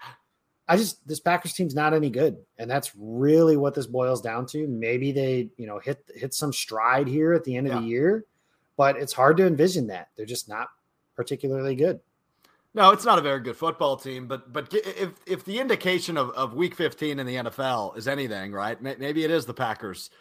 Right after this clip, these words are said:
Speaker 1: w-, rattle off ten in a row or whatever it would have to be to, to win the Super Bowl. I don't know. It's just, it's been a really wacky season. Obviously, I'm saying that tongue in cheek. When it comes to tonight's game, though, wh-, what, what are you looking for, right? I-, is there anything this team can do that, that says,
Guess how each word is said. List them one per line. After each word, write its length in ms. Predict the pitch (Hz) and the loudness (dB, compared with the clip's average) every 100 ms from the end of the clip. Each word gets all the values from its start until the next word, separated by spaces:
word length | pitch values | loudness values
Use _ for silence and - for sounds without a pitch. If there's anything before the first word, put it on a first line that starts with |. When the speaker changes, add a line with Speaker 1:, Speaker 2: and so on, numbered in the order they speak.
| _ _ _ - | _ _ _ -14
Speaker 1:
w-, 160 | 123 120 | -14 -10
rattle 420 | 127 147 151 143 | 0 4 6 6
off 220 | 143 147 - | 8 6 4
ten 220 | 156 151 | -2 0
in 80 | 143 | 0
a 60 | |
row 280 | 135 131 120 | 2 4 4
or 160 | 110 113 | 0 -2
whatever 380 | 117 113 110 | -2 -2 -2
it 40 | 110 | -4
would 100 | 110 | -4
have 200 | 110 - | -6 -8
to 60 | 101 | -10
be 180 | 104 104 | -8 -6
to, 140 | 98 95 | -8 -10
to 80 | 107 | -10
win 160 | 113 107 | -8 -8
the 60 | |
Super 300 | - 110 101 | -10 -10 -10
Bowl. 180 | 85 80 | -16 4
I 160 | 220 269 | 8 10
don't 120 | 190 | 8
know. 140 | 117 - | 2 4
It's 180 | 208 214 | 4 6
just, 220 | 214 - | 0 2
it's 180 | 208 202 | 0 2
been 180 | 214 185 | 2 2
a 40 | |
really 280 | 160 185 160 | 4 2 4
wacky 380 | 147 135 - 120 | 4 2 0 -10
season. 380 | - 107 107 | -10 -10 -6
Obviously, 420 | 120 123 120 - 110 | -4 -4 -4 -8 -10
I'm 80 | |
saying 260 | - 113 104 | -8 -8 -8
that 120 | 101 | -10
tongue 220 | - 98 | -10 -10
in 60 | 95 | -10
cheek. 260 | - 90 _ _ _ _ _ - | -12 -14 _ _ _ _ _ -2
When 140 | 220 | 0
it 100 | 214 | 2
comes 180 | 247 262 | 2 2
to 80 | 220 | 0
tonight's 300 | 190 160 - | 2 2 2
game, 240 | 135 123 | -4 -2
though, 300 | 110 87 73 _ _ _ _ _ _ _ _ | -4 -6 -10 _ _ _ _ _ _ _ _
wh-, 220 | 110 143 156 | -14 -10 4
what, 260 | 190 196 | 4 6
what 160 | 185 233 | 4 4
are 40 | |
you 180 | 208 180 | 2 -2
looking 340 | 147 151 143 | 0 -2 -2
for, 220 | 110 110 104 | -4 -4 2
right? 220 | 151 156 - | 2 2 -6
I-, 40 | 156 147 | -10 -2
is 180 | 160 | 0
there 180 | 151 233 - | 4 4 4
anything 540 | 175 202 190 190 175 | 2 2 0 0 2
this 160 | 160 - | 0 0
team 180 | 156 | -4
can 160 | 143 135 | -4 -4
do 160 | 131 135 | -2 0
that, 240 | 123 113 | -2 -2
that 180 | 123 120 | -8 -6
says, 360 | 147 127 104 | -4 -4 -4